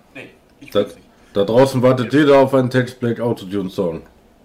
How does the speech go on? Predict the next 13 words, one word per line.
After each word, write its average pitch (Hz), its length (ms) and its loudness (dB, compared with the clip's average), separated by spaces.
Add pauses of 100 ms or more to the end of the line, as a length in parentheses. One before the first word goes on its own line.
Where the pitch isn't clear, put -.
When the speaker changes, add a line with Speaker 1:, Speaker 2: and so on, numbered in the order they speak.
(380)
Speaker 1:
Ja, 131 240 -4
Speaker 2:
<laughs> 139 340 4
Speaker 1:
da - 100 -14
bin - 180 -20
ich, - 80 -20
<laughs> - 720 -12
da 147 120 -6
bin 147 200 -14
ich 143 100 -18
mir 131 120 -18
sicher, 127 280 -16
ja. 95 220 -14 (400)
Da - 60 -20